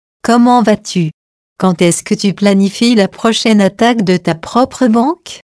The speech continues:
aime le directeur. Rost a demandé sarcastiquement. « Ton sarcasme est ridicule, Paul. Après tout, tu es là aussi. » «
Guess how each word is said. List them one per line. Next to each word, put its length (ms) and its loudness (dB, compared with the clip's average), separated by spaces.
aime 220 4
le 160 2
directeur. 1000 -2
Rost 500 0
a 100 4
demandé 400 2
sarcastiquement. « 1200 -2
Ton 120 0
sarcasme 680 -2
est 80 0
ridicule, 840 0
Paul. 540 0
Après 340 -2
tout, 380 0
tu 180 0
es 100 4
là 200 4
aussi. » « 500 0